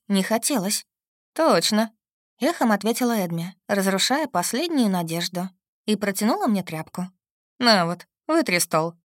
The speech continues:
Теперь ты привязана к нашему миру собственной магией». «Чем?» От удивления я даже про голод забыла.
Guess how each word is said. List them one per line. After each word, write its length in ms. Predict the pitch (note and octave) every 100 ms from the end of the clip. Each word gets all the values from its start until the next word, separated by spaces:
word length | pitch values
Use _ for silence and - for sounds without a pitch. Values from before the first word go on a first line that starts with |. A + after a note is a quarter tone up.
| _ _
Теперь 360 | - A#3 A#3 A#3+
ты 160 | - A3+
привязана 520 | A3+ A#3 A#3 A#3 A3
к 80 | G#3+
нашему 360 | G#3 G#3 G#3+
миру 240 | A3 E4 E4
собственной 540 | - F4+ - B3 G3
магией». 580 | F3 E3+ E3+ F3 F#3+ - _ _ _ _ _ _
«Чем?» 420 | - A#3+ A3+ D4 - _ _ _
От 200 | G#3 F#3+
удивления 640 | F#3 F3+ E3+ A3+ C4 E3 -
я 200 | - F#3+
даже 300 | F3 D#3+ F3+
про 180 | G3+ D4
голод 300 | D4+ D#4 G#3+
забыла. 460 | E3+ F3 D#3+ D3+